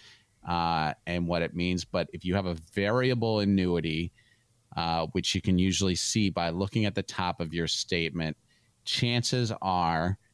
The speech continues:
that that product has one and a half, two, three, I've even seen four percent fee products. And those variable annuities,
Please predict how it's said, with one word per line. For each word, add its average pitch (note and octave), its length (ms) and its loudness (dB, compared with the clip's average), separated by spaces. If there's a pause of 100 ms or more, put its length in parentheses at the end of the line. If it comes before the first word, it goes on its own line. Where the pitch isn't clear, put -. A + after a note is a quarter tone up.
(300)
that F2 220 -2 (100)
that G2 400 -4
product F#2 720 0
has E2+ 420 -2 (140)
one A2 360 0
and G2+ 160 2
a F#2+ 40 2
half, E2+ 460 -4 (120)
two, F#2 600 0
three, A2+ 760 0
I've F#2 240 -2
even F#2 200 0
seen F#2 340 0
four B2+ 640 -2
percent G#2+ 640 -2 (100)
fee G#2 520 0
products. G#2 840 -2 (160)
And G2+ 260 0
those B2 320 4
variable A#2 680 0
annuities, G#2 960 2